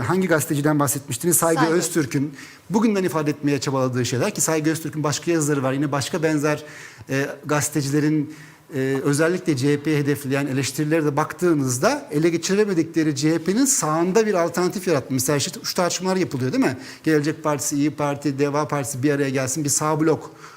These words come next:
Speaker 1: oluşturulsun. Ben bu so-, bunu soru olarak Ayhan Bilgen'e sorduğumda biz bunun tu-, tuzak olduğunu düşünüyoruz demişti. Ne demişti? İşte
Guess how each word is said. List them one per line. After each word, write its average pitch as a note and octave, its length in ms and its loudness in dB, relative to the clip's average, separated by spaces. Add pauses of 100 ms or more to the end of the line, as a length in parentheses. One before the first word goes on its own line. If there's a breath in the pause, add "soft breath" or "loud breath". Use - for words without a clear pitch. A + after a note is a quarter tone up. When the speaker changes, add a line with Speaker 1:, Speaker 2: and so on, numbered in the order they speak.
(160 loud breath)
Speaker 1:
oluşturulsun. A#2 640 -2 (240 loud breath)
Ben E3 160 2
bu F3 40 0
so-, E3 260 0
bunu E3+ 160 2
soru F#3+ 200 2
olarak E3 320 0
Ayhan E3 280 0
Bilgen'e E3+ 260 2
sorduğumda D3+ 580 0 (300 loud breath)
biz F3 220 0 (200)
bunun E3 440 0 (180)
tu-, E3 140 -6
tuzak E3+ 300 0
olduğunu C#3+ 300 2
düşünüyoruz A#2 480 -2
demişti. A2+ 300 -2
Ne F#3+ 100 4
demişti? C3 340 -2
İşte F#3 280 -2